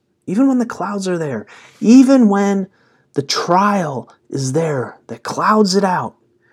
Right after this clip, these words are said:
we can know with certainty that the sun is still in the sky. Right?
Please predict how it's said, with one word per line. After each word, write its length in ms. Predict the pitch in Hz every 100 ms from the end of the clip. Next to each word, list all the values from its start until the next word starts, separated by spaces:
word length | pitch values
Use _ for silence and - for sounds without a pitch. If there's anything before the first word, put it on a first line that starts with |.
| _ _ -
we 80 |
can 320 | 131 - 151 160
know 180 | 180
with 200 | 180 151
certainty 1080 | - - - 247 247 - 127 107 - - - _ _ _ -
that 140 | -
the 80 | 175
sun 600 | - - 226 208 120 107 _ _
is 440 | - 214 139 - -
still 640 | - - 190 185 135 - _
in 260 | 127 135 131
the 80 | -
sky. 540 | - - - - - _ _ _ _ _ _ _ _ _ _ _ _ _ _ _
Right? 380 | - 127 185